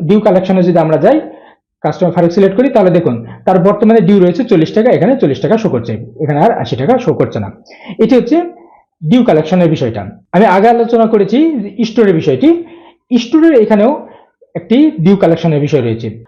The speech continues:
যখন আমরা স্টোর করেছি তখন সেটি নির্দিষ্ট কোনো ভাউচার এগেইনস্টে এবং ভেন্ডর এগেইনস্টে স্টোর করেছি। আমরা যদি ভেন্ডরে যাই, ভেন্ডরে এখানে একটি অপশন রয়েছে ভেন্ডর পেমেন্ট লিস্ট, ভেন্ডর ডিউ পেমেন্ট এবং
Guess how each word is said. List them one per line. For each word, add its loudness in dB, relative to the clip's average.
যখন 0
আমরা 2
স্টোর -2
করেছি 2
তখন 2
সেটি 0
নির্দিষ্ট 0
কোনো 2
ভাউচার 2
এগেইনস্টে 2
এবং 2
ভেন্ডর 2
এগেইনস্টে -2
স্টোর -2
করেছি। -4
আমরা 4
যদি 2
ভেন্ডরে 2
যাই, 2
ভেন্ডরে 2
এখানে 0
একটি -4
অপশন -2
রয়েছে 2
ভেন্ডর 2
পেমেন্ট 2
লিস্ট, 0
ভেন্ডর 2
ডিউ 4
পেমেন্ট 2
এবং 2